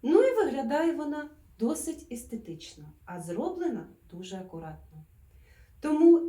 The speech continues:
і зараз би я обрала це на подарунок.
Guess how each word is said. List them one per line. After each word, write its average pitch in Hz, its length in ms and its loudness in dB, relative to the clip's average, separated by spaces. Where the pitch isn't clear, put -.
і 320 140 0
зараз 185 500 -2
би 151 140 -14
я 156 220 -12
обрала 330 720 -4
це 196 300 -12
на 208 120 -8
подарунок. 156 680 -16